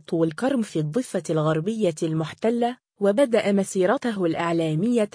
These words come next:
في التلفزيون الأردني سنة ألف وتسعمائة وأربعة وسبعون،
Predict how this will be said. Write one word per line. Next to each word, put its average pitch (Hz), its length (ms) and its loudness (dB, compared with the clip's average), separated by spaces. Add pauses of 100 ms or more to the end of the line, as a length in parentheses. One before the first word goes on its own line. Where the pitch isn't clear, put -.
في - 140 -6
التلفزيون 165 840 -2
الأردني 160 640 0
سنة 247 400 -2
ألف 220 340 -2
وتسعمائة 165 840 -2
وأربعة 175 680 -2
وسبعون، 175 1000 -2